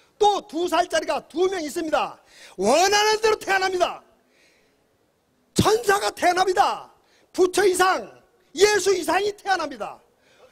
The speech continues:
얘들은 어려서부터 울고 짜증 부리는 일이 없습니다.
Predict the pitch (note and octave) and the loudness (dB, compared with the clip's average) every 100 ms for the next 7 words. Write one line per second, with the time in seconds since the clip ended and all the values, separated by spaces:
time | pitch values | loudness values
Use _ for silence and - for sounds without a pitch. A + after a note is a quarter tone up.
0 | _ E4+ C#5+ B4 G#4+ F#4+ A#4 G#4+ _ D#4 | _ -20 -18 -18 -18 _ -20 _ _ 2
1 | G#4 G#4 G4 G#4+ G#4+ E4 G3+ - _ _ | 4 4 2 2 2 -2 -10 -20 _ _
2 | _ _ - D#4 G4 E4+ F#4 - G4+ D4+ | _ _ -2 0 2 0 -4 0 4 4
3 | G#3 - _ D#4 G4+ G#4+ G#4 G4+ - F4 | 0 -18 _ 2 4 4 2 0 0 -2
4 | G#4 G4+ G4+ G#4 G#4 G4 G4 E4+ E4+ G4 | -2 -4 -4 -6 -8 -10 -4 -2 -2 -2
5 | G#4 D4+ F#3 C3+ | 0 0 0 -10